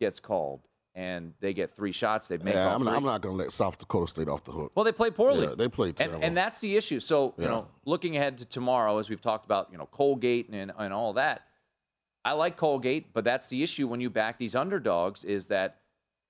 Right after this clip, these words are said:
Speaker 1: South Dakota State's an elite shooting team, but they weren't today.
Speaker 2: Yeah.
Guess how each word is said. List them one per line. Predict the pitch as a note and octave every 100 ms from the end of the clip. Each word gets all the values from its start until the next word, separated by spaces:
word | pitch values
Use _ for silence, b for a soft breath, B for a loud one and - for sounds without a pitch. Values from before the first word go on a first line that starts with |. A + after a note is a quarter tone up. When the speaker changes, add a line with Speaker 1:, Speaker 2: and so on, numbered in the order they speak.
| _ _ _ _ _ _ _ _ _ _ _ _ _ _ -
Speaker 1:
South | - E3+ F#3+
Dakota | D#3 G3
State's | F3 - D#3+ C#3
an |
elite | A#2+ G#2 G2 C#3 -
shooting | - D3+ C3
team, | A#2+ A2 D2 _ _ _ _ _ _ _ -
but | E2+
they | F2+
weren't | G2 B2
today. | - A#2+ E2 - _ _ _
Speaker 2:
Yeah. | A#1+